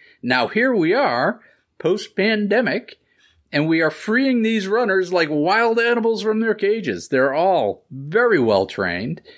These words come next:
and they're mentally dying to get out there and use that training that they've accumulated. It's the perfect storm of training.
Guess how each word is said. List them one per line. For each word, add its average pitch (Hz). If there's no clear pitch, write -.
and 135
they're 147
mentally 135
dying 180
to 139
get 117
out 170
there 95
and 107
use 190
that 104
training 92
that 95
they've 95
accumulated. 82
It's 151
the -
perfect 165
storm 135
of 110
training. 160